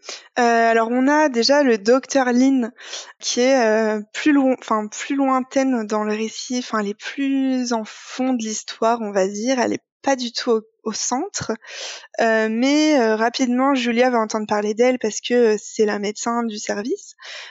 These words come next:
Et en fait, il y a des rumeurs qui circulent sur cette femme qu'on ne voit pas beaucoup, comme quoi elle serait recherchée par la police parce qu'elle est engagée politiquement. Voilà, donc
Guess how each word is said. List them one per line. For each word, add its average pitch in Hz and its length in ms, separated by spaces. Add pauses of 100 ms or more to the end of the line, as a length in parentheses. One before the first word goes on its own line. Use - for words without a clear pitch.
(140)
Et 214 40
en 214 80
fait, 285 200
il - 40
y - 20
a 208 40
des 202 140
rumeurs 233 460
qui - 160
circulent - 440
sur 208 160
cette 196 220
femme 247 300
qu'on 247 160
ne 220 60
voit 202 180
pas 220 140
beaucoup, 240 600 (400)
comme 226 180
quoi 247 120
elle 240 80
serait - 180
recherchée 214 480
par 214 140
la 190 140
police 233 720 (720)
parce 214 140
qu'elle 214 220
est 226 200
engagée 208 520
politiquement. 220 920
Voilà, 202 240
donc 202 180